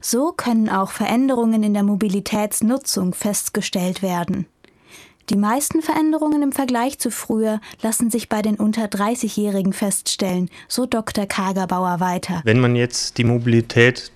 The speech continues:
Speaker 2: der unter dreißigjährigen heute vergleicht mit der Mobilität der unter dreißigjährigen vor zehn Jahren etwa,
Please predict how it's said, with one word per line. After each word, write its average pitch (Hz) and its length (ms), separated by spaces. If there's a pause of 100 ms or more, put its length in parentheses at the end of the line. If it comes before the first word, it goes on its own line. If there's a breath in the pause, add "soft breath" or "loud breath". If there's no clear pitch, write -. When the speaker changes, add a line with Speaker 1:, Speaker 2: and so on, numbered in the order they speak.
Speaker 2:
der 110 140
unter 123 240
dreißigjährigen 127 920
heute 143 440
vergleicht 147 840
mit 131 400
der 123 60
Mobilität 120 920
der 110 140
unter 127 180
dreißigjährigen 117 920
vor 110 360
zehn 110 280
Jahren 123 340
etwa, 151 560